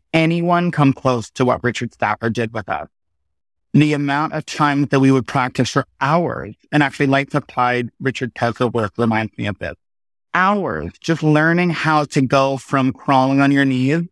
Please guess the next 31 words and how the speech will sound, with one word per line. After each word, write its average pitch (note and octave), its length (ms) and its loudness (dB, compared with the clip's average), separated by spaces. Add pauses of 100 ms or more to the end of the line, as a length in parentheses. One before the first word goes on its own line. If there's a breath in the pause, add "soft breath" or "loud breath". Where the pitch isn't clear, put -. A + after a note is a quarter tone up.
(180)
stopping, E3 600 2 (420)
sniffing, D#3 580 2 (380)
gathering C3+ 360 2
your C3+ 120 2
senses, D3 580 0
and D3 180 2
then C3+ 140 4
pulling D3+ 580 0
up C#3+ 260 0
from C#3 260 -2
your C3 120 -4
spine B2+ 540 -2
to B2+ 140 0
a A#2+ 60 0
standing A#2+ 460 0
position E3+ 480 2
and B2+ 300 0
why A#2 240 4
you're E3 180 0
doing F#3+ 320 0
it. G3+ 180 2 (720)
He G3 160 4
would F#3 120 2
have F3+ 200 0
our E3 100 -2
Grisabella C#3 540 2
leave C3+ 220 2
the B2+ 80 0
room, C3+ 500 4
<clears throat> - 60 -8
and F#3 360 4